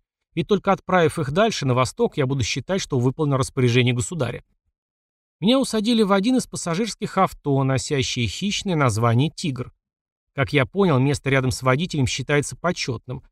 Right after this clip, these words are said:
поскольку с него хорошо видно всё, что находится впереди машины. Кроме того, так как только я мог показать дорогу, наша машина шла первой, и я давал указания, куда ехать,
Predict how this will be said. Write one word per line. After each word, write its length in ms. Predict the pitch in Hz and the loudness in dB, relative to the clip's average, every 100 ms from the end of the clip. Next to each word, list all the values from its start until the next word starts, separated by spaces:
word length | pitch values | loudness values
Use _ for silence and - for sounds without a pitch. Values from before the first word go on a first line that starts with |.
| _ _ | _ _
поскольку 400 | 185 - 294 220 | -8 -4 -4 -4
с 120 | - | -2
него 140 | 196 | 0
хорошо 400 | 156 165 156 - | 0 0 0 0
видно 280 | 151 147 131 | 0 2 2
всё, 260 | 123 - 240 | 0 0 -2
что 160 | - | 0
находится 460 | 139 123 - 147 143 | 0 0 0 -2 -2
впереди 380 | - 135 123 110 | -2 0 2 2
машины. 440 | 143 - 120 139 - _ _ _ _ _ _ _ | 0 0 -6 -10 -16 _ _ _ _ _ _ _
Кроме 280 | 147 240 269 | 2 4 4
того, 300 | 156 139 - _ _ _ - | 0 -4 -6 _ _ _ 0
так 180 | 139 | 0
как 160 | - 139 | 2 -2
только 240 | 147 131 | -2 -2
я 200 | 143 143 | 2 4
мог 180 | 123 107 | 2 -2
показать 420 | - - 127 127 | -6 -2 0 2
дорогу, 420 | 120 131 226 262 143 | 2 2 2 2 2
наша 260 | 127 - | 2 2
машина 340 | 135 127 226 220 | 0 0 0 -2
шла 240 | - 214 | 0 -2
первой, 480 | - 139 120 120 123 _ _ | 0 2 2 0 -6 _ _
и 80 | - | 0
я 100 | 240 | 2
давал 240 | 254 240 | 4 4
указания, 480 | 240 - 220 247 240 | 2 0 2 4 2
куда 220 | 220 202 | 0 0
ехать, 520 | 202 123 123 - - | 2 2 -2 -8 -18